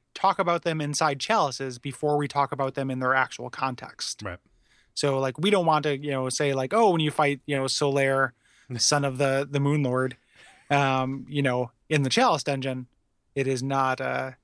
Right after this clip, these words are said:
Speaker 1: it's not the same thing as when you talk to him in the, uh, you know, Spider's, uh,
Speaker 2: Gu-,
Speaker 1: I don't
Speaker 2: gullet.
Speaker 1: know.
Speaker 2: The Spider's
Speaker 1: Yeah, Spider's
Speaker 2: gullet.
Speaker 1: gullet. Yeah, Spider's gullet.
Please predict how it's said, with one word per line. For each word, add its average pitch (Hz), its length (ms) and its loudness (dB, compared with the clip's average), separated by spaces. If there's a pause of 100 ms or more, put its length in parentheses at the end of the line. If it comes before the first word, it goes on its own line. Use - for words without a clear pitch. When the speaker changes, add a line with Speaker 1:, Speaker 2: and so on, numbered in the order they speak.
(140)
Speaker 1:
it's 139 120 -2
not 143 100 2
the 127 80 -4
same 135 220 0
thing 131 120 0
as 123 120 -2
when 131 80 0
you 127 100 0
talk 123 240 0
to 139 80 -2
him 127 240 0
in 123 280 -4
the, 123 280 0
uh, 120 360 0 (340)
you 135 160 -2
know, 117 180 2
Spider's, 123 800 -2 (640)
uh, 120 480 -2 (800)
Speaker 2:
Gu-, 117 80 0
Speaker 1:
I 101 60 2
don't 104 100 -4
Speaker 2:
gullet. 117 160 2
Speaker 1:
know. 120 180 -2 (120)
Speaker 2:
The 104 80 -6
Spider's 98 240 -6
Speaker 1:
Yeah, 147 80 4
Spider's 151 340 2
Speaker 2:
gullet. 147 280 2
Speaker 1:
gullet. 147 40 -2
Yeah, 151 120 2
Spider's 165 360 2
gullet. 139 320 0